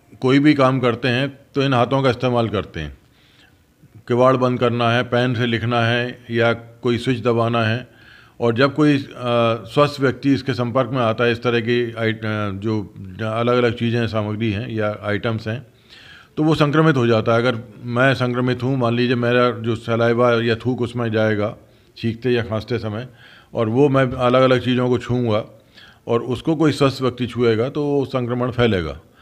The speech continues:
तो ये सावधानी बहुत ज़रूरी है। बार-बार हम साबुन से हाथ धोते रहें और आवश्यकता अनुसार सैनिटाइज़र का इस्तेमाल करें। एक व्यक्ति से कम से कम हमको मिनिमम जो दू-, अ,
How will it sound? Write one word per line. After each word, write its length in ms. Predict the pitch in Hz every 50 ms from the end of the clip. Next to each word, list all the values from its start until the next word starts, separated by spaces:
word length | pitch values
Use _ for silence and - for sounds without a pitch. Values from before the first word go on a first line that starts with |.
| - - - - _ -
तो 80 | 135
ये 220 | 131 123 139 156 131
सावधानी 460 | 120 135 131 131 123 123 135 143 139
बहुत 200 | 113 117 123 107
ज़रूरी 360 | 113 117 113 123 131 143 139
है। 280 | 127 139 139 - - 117
बार-बार 400 | 110 110 113 117 123 127 131 123
हम 140 | 123 123
साबुन 320 | 113 117 113 113 117 120 117
से 80 | 113
हाथ 140 | 120 107 117
धोते 320 | 117 113 110 110 113 127 123
रहें 200 | 123 127 131 127 - - _ _ _ - - - - - - _ _ _
और 220 | - 113 117 117 117
आवश्यकता 580 | 123 117 120 123 127 123 135 123 123 - 131
अनुसार 300 | 120 123 117 117 127 123
सैनिटाइज़र 600 | 117 117 123 113 113 113 107 120 117 120 131 131 120
का 100 | 127 123
इस्तेमाल 400 | 110 117 - 123 123 120 123 120
करें। 300 | 110 123 120 131 131 123 - - _ _ _ _ _ _ _ - - - _ _ _ -
एक 240 | 127 139 156 147 127
व्यक्ति 340 | 131 139 120 - - 143 131
से 240 | - 139 143 147 139
कम 240 | - - 135 139
से 160 | 135 - 170 170
कम 260 | - 147 143 131 104 - - - _ - - _ _ _ _ _ _ _ _ _ _ _ _ _ _ _ _ _ _ _ _ _ -
हमको 500 | 113 117 123 - 143 147 151 151 139 127
मिनिमम 580 | 131 143 139 127 127 135 151 156 156 160 160 151
जो 120 | 143 143
दू-, 160 | 139 127 131
अ, 240 | 123 120 120 117 113